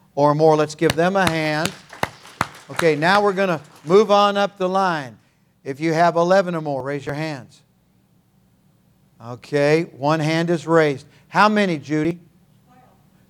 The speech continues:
Twelve. Anybody have more than twelve grandkids? No? Not more than twelve grandkids? Well, how many you got? Eighteen. Well, I guess,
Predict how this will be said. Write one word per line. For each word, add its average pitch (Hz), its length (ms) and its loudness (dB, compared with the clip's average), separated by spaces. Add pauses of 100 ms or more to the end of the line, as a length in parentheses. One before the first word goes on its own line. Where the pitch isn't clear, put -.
Twelve. 170 760 4 (300)
Anybody 165 360 2
have 180 160 6
more 175 240 2
than 170 140 -8
twelve 175 440 2
grandkids? 143 800 -8 (460)
No? 151 500 0 (560)
Not 147 180 -4
more 165 220 2
than 165 140 -6
twelve 170 340 2
grandkids? 185 720 -2 (960)
Well, 160 120 2
how 185 60 6
many 202 160 0
you 165 80 -2
got? 131 300 -4 (920)
Eighteen. 170 760 -2 (640)
Well, 135 160 -2
I 147 100 6
guess, 170 380 2